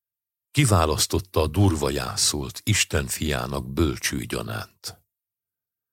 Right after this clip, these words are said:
Magányos csónak sodródott a folyón. Egy férfi ült benne, aki végkimerültségig küzdött, ám végül megadta magát Istennek.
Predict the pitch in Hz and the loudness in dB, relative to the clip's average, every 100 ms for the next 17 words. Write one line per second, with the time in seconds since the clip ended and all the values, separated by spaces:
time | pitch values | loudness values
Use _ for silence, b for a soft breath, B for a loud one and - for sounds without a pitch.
0 | _ _ _ _ _ _ _ - 107 90 | _ _ _ _ _ _ _ 0 2 4
1 | 73 67 71 - - 87 82 76 - - | 2 0 -2 -2 0 0 0 0 0 0
2 | 71 65 69 - - _ - - 73 64 | -2 -2 -4 -6 -10 _ -6 -4 -4 -4
3 | 65 65 101 - _ _ _ _ 90 - | -8 -10 -12 -20 _ _ _ _ 0 0
4 | - 107 87 - - 85 69 64 69 64 | 4 4 4 0 -2 -2 -4 -4 -4 -4
5 | 67 62 - B B B B 87 95 85 | -4 -6 -10 B B B B 0 2 2
6 | 117 104 - 92 80 73 69 - - 73 | 4 2 0 -2 0 0 -2 -2 -2 -2
7 | 64 71 _ 85 69 67 82 - _ - | -2 -8 _ -4 -4 -2 -4 -4 _ -12
8 | - - _ - 82 69 95 87 76 87 | -12 -12 _ -2 0 2 2 2 2 2
9 | 98 71 60 - 71 67 65 64 55 - | 2 2 -2 -4 -4 -2 -4 -6 -8 -6
10 | 90 - - 60 58 64 - | -2 -2 -2 -8 -10 -14 -18